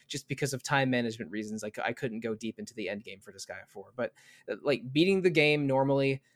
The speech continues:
between thirty and forty-five hours, say, uh,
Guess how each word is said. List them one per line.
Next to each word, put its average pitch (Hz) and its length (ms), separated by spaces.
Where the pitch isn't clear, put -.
between 147 440
thirty 147 380
and 135 140
forty-five 127 420
hours, 113 320
say, 113 380
uh, 123 320